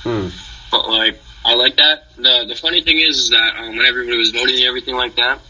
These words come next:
Speaker 2: um, Home Alone was, you know, the front runner. I was like, "Oh, man," you know, like, came up strong. And then by the end of it, Santa Claus, Santa Claus took it by storm. And I was like, "All right,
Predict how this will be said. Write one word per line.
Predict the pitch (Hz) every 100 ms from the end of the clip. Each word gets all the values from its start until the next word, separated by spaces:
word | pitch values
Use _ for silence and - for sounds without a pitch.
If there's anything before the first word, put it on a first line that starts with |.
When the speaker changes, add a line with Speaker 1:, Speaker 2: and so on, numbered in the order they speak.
| -
Speaker 2:
um, | 117 113
Home | - 131
Alone | 143 147 151 147 117 -
was, | 117 113 120
you |
know, | 120
the | 117
front | - 135 127
runner. | 127 113
I | 117
was | -
like, | - - 147
"Oh, |
man," | 123 131 131 113 110
you |
know, | 110 -
like, | - - - - - -
came | 135 127
up | -
strong. | - 123 131 156
And | 139
then | 117
by | - -
the | -
end | -
of | 170 127
it, | - - -
Santa | - - 131
Claus, | - - - -
Santa | - - - - - -
Claus | 143 147
took | 156 151
it |
by | 143
storm. | - - 123 170
And | 135
I | 123
was | 120
like, | 117
"All | -
right, | - -